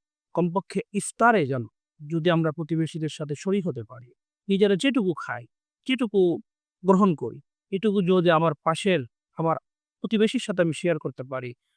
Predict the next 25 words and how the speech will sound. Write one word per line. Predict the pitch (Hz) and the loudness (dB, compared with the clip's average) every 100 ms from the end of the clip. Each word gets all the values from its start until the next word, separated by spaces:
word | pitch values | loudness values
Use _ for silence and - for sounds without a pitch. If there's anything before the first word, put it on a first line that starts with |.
| _ | _
এতে | 165 165 | -8 -4
করে | 180 180 | 2 2
আমাদের | 156 156 175 202 | 2 0 4 4
ভিতরে | 175 170 170 | 4 0 -2
যে | 156 - | -4 -4
কমিউনিকেশন, | 160 165 175 190 - 185 120 - _ _ _ _ _ | -4 -2 -2 -2 0 -2 -2 -8 _ _ _ _ _
আহ, | 135 135 | -4 -2
যে | 156 | -2
একটা | 156 160 147 - | 0 0 0 -2
সম্পর্ক | - - 190 180 226 202 | -4 2 4 6 6 6
বিল্ড | 151 185 220 | 6 6 8
আপ | 190 | 8
হবে, | 131 113 - - _ _ _ _ | 6 -6 -12 -20 _ _ _ _
এরকম | 202 220 247 247 | 2 4 2 0
সুযোগ | 180 202 160 131 | 0 -2 0 -2
একমাত্র | 143 165 151 | -4 -6 -4
রমাদানুল | 151 147 147 165 165 147 | -4 -4 -4 -4 -2 -4
মুবারকের | 135 131 131 123 127 | -4 -8 -10 -14 -14
সময়। | - - _ _ _ _ _ _ _ _ | -14 -20 _ _ _ _ _ _ _ _
আমাদের | 185 214 226 | 2 6 8
আশেপাশে | 190 247 226 208 | 8 6 -2 -2
তো | 202 | -4
সবাই | - 190 202 | -4 0 0
ধনী | 156 165 160 | 0 0 -2
না | 110 _ | -4 _